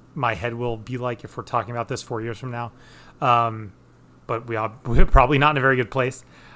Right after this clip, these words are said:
Um, so yeah, I, there, I definitely feel bad for those guys.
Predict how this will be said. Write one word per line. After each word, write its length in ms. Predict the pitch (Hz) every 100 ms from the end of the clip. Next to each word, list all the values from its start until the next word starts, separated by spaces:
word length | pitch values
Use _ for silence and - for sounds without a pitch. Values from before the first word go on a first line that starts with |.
| -
Um, 500 | 143 131 127 123 123 -
so 120 | -
yeah, 280 | 165 151 131
I, 300 | 156 - -
there, 140 | 170
I 100 | 190
definitely 400 | 160 214 196 165
feel 360 | 135 - - 151
bad 280 | 131 127 127
for 100 | 127
those 180 | 120 104
guys. 560 | 123 120 117 110 -